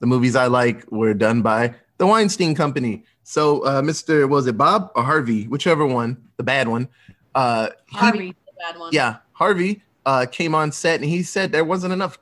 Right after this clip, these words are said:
Speaker 1: killing. And so, uh, they did a lot of script changes and added way more graphic things into it. So I think a lot of,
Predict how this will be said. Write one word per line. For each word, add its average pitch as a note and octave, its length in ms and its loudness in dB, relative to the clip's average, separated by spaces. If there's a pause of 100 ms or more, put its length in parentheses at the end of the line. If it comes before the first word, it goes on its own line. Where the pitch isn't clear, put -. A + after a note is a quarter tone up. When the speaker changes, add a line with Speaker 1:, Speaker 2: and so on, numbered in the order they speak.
Speaker 1:
killing. B2+ 560 -4 (120)
And A#2+ 180 -8
so, C3 520 -4
uh, B2 220 0
they C#3 200 -6
did D3 260 -4
a C#3+ 60 -2
lot D3+ 140 0
of C#3+ 60 -4
script - 380 -8
changes C3+ 600 -6 (420)
and G#2+ 200 -12
added B2+ 360 -2
way C3+ 160 -4
more D3 220 -4
graphic C3 420 -4 (140)
things D3 280 -4
into A#2 260 -8
it. G#2+ 100 -10
So B2+ 80 -2
I B2 80 -4
think D#3 260 -8
a C#3+ 40 -4
lot C3+ 240 -4
of, A#2+ 220 -6